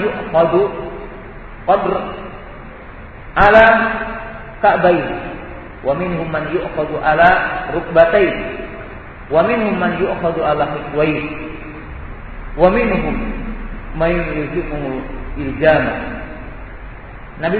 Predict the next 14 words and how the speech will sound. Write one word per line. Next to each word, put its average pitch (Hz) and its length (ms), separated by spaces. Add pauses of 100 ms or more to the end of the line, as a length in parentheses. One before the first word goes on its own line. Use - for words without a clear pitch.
sallallahu 202 400
alaihi 170 160
wasallam 156 320
mengatakan, 135 380 (1400)
pada 196 220
hari 226 320
itu 247 100
akan 226 280 (120)
mendekat 226 360 (120)
matahari 208 540 (180)
sekitar 214 680
satu 190 260
mil. 143 320 (1900)
Setiap 233 320